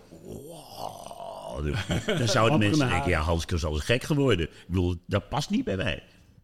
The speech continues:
Speaker 1: En, ehm, je moet dus heel dicht, dat is ook mijn advies, aan al, heel veel goochelaars vragen altijd van: "Heb je een goed advies voor goochelaars?" Dan zeg ik altijd: "Jongen, het belangrijkste," meestal jongens trouwens,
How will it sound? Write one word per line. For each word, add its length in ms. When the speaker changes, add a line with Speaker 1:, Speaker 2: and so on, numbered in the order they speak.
Speaker 1:
En, 500
ehm, 240
je 140
moet 120
dus 120
heel 260
dicht, 440
dat 120
is 60
ook 120
mijn 200
advies, 540
aan 160
al, 120
heel 180
veel 140
goochelaars 480
vragen 380
altijd 220
van: 260
"Heb 160
je 80
een 60
goed 260
advies 400
voor 180
goochelaars?" 420
Dan 100
zeg 20
ik 100
altijd: 220
"Jongen, 240
het 180
belangrijkste," 760
meestal 360
jongens 260
trouwens, 340